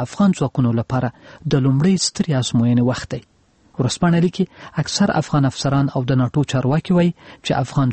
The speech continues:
ځواکونو لا له یوه کال مخکې را په دې خوا دا وړتیا لرله چې امنیتي چارې سمبال کړي. کرسچن ساینس مانیټور بیا د نظر پوښتنو په استناد لیکي چې اکثر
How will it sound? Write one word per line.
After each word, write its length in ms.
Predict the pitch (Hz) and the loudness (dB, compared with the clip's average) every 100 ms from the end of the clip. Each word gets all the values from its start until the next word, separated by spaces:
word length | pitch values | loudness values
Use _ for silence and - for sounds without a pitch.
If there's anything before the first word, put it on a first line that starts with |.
| - | -2
ځواکونو 380 | 120 - 185 180 - 143 | -4 0 0 0 -2 -2
لا 80 | 135 | 2
له 100 | 135 | 2
یوه 200 | 160 202 | 2 0
کال 160 | 190 151 139 | 0 0 0
مخکې 220 | 139 - | 0 -2
را 80 | 131 | -2
په 140 | - 127 | -2 -2
دې 100 | 127 - | -2 -2
خوا 120 | 117 - - - 143 | -6 -8 -20 -6 -2
دا 80 | 131 | 0
وړتیا 380 | 123 - 165 175 | 0 -2 0 2
لرله 280 | 175 165 165 | 2 2 0
چې 140 | 156 147 | 0 0
امنیتي 340 | 123 127 120 131 | 2 2 0 -4
چارې 240 | 135 135 - | -2 0 2
سمبال 340 | 165 151 120 - | 2 2 -2 -6
کړي. 140 | 143 - _ _ _ _ _ | -12 -14 _ _ _ _ _
کرسچن 360 | - 127 - 123 - | -6 -4 0 -2 0
ساینس 260 | 127 - | -2 0
مانیټور 400 | 139 143 - 196 180 | 2 2 2 0 2
بیا 100 | 180 | 2
د 140 | 170 | 2
نظر 260 | 147 156 - | 2 -2 -2
پوښتنو 340 | 147 - 208 175 | -4 0 0 0
په 140 | 139 | -2
استناد 420 | 127 - 127 120 120 | -4 0 0 0 -4
لیکي 220 | - 120 - _ - - | -2 -6 -6 _ -20 -14
چې 80 | - 131 117 | -6 -4 -4
اکثر 280 | - - | -4 -2